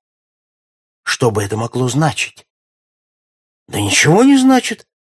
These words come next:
ответил спокойно стрелок, сладко зевнув.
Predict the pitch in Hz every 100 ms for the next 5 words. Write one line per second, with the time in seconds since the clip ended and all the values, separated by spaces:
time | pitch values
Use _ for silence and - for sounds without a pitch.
0 | - 139 139 139 127 113 - 175 117 110
1 | 92 - 117 131 135 - 107 - 101 95
2 | 101 82 78 -